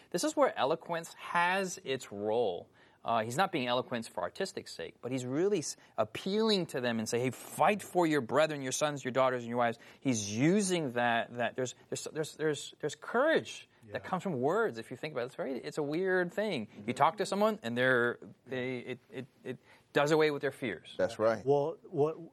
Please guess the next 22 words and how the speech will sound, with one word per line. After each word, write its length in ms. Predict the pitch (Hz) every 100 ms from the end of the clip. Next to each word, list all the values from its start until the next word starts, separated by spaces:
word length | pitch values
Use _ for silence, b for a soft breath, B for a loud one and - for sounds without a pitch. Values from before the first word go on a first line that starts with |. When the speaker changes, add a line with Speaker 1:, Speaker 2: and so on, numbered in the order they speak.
| 131
Speaker 2:
the 140 | 135
difference 380 | 123 175 185 123
between, 640 | 143 - 143 139 131 131 131
you 120 | 127
know, 260 | 127 117 117
Nehemiah 680 | 127 143 123 127 143 135
and 60 | 120
then 180 | 117 117
the 80 | 110
general 420 | 120 127 123 117
of 100 | 107
an 160 | 107 -
awesome 340 | 117 120 113
army 360 | 120 135 123 110
is 240 | 107 98 - b b b 117
that 380 | 123 117 135 _ _ _ _ - 170
the, 140 | 135 135
the 200 | 131 127
courage 520 | - 175 185 175 -
that 160 | 147 123
Nehemiah 480 | 131 123 123 113
draws 720 | 104 107 127 127 104 123 139